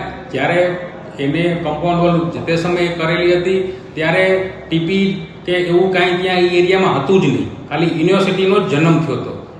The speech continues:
એટલે એને જ્યાં જેવી રીતના જેમ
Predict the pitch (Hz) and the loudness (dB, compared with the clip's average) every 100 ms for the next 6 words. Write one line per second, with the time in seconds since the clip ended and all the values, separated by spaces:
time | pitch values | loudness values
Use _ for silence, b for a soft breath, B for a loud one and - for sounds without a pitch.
0 | 143 156 180 196 196 - 127 147 180 196 | -8 -4 0 0 0 -4 -6 -2 2 2
1 | 190 - 143 175 180 147 165 180 175 180 | 2 0 0 0 2 2 4 4 4 0
2 | 175 147 | -2 -2